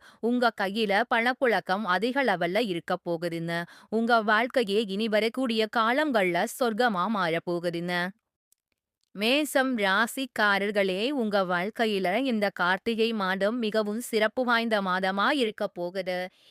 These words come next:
ஏன்னு பார்த்தீங்கன்னா, சூரிய பகவான் காலச்சக்கரத்தின் எட்டாம் இடத்திலிருந்து அருள்பாலிக்கிறார். திருவண்ணாமலை தீபம் கார்த்திகை மாதத்தின் முக்கிய அம்சமா இருக்கு. பரணி தீபம் நம் முன்னோர்களுக்காக வீட்ல ஏற்றப்படுது.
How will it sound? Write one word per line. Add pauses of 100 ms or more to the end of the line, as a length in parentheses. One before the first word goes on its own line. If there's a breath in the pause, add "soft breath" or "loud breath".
(100)
ஏன்னு (140)
பார்த்தீங்கன்னா,
சூரிய
பகவான்
காலச்சக்கரத்தின்
எட்டாம்
இடத்திலிருந்து (300 loud breath)
அருள்பாலிக்கிறார். (240 soft breath)
திருவண்ணாமலை
தீபம்
கார்த்திகை
மாதத்தின்
முக்கிய
அம்சமா
இருக்கு. (300 soft breath)
பரணி
தீபம்
நம்
முன்னோர்களுக்காக (240 soft breath)
வீட்ல
ஏற்றப்படுது.